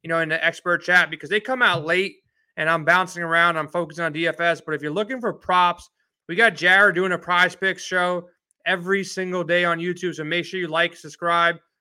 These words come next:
lock in with that. Then we're talking Prize Picks in our expert chat, and I'm o-, over there on Win Daily as well, putting out our plays as far as props goes too. So make sure you hop in the chat at Win Daily on our Discord. You can find it at win daily sports dot com.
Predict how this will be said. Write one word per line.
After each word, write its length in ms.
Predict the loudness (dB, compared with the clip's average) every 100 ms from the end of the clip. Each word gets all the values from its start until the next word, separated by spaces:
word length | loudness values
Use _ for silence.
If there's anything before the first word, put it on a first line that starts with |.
| -8
lock 320 | -2 -2 -2
in 100 | -4
with 140 | -4 2
that. 400 | 4 6 4 0 _ _ -2
Then 160 | 0
we're 100 | 0
talking 380 | 0 0 0 -2
Prize 360 | -2 2 2 0
Picks 400 | -2 -2 -4 -20 _ -8
in 220 | -6 -2
our 140 | -2 0
expert 360 | -2 -2 -8
chat, 340 | -4 0 2 2
and 80 | -2
I'm 160 | -4 -2
o-, 280 | -2 -2
over 260 | -4 -6 -2
there 240 | 0 2
on 80 | 0
Win 160 | -4 -4
Daily 300 | -2 -2 -4
as 140 | -8
well, 440 | -2 0 2 -2 _ _ _ -6
putting 280 | -2 0 2
out 220 | 2 2
our 180 | 0 -2
plays 640 | -2 -2 -2 0 -4 -8
as 200 | -14 -14
far 200 | -4 -2
as 100 | -2
props 360 | -4 -2 -2 -4
goes 280 | -4 -4
too. 260 | -6 -6 -6
So 340 | -4 -2 -4 -6 _ _ -4
make 180 | -2
sure 140 | 0 -2
you 80 | 2
hop 240 | 0 0
in 60 | -6
the 60 |
chat 260 | -2 0 2
at 100 | 0
Win 160 | -6
Daily 400 | -2 0 0 -2 -8
on 160 | -4 0
our 100 | 0
Discord. 540 | -2 -8 -6 -6 -4
You 60 | -6
can 120 | -10
find 300 | -4 -2 0
it 40 |
at 140 | -2 -4
win 140 | -8
daily 280 | -4 -4 -4
sports 380 | -8 -6 -6 -4
dot 240 | -4 -2
com. 300 | -2 -2 -2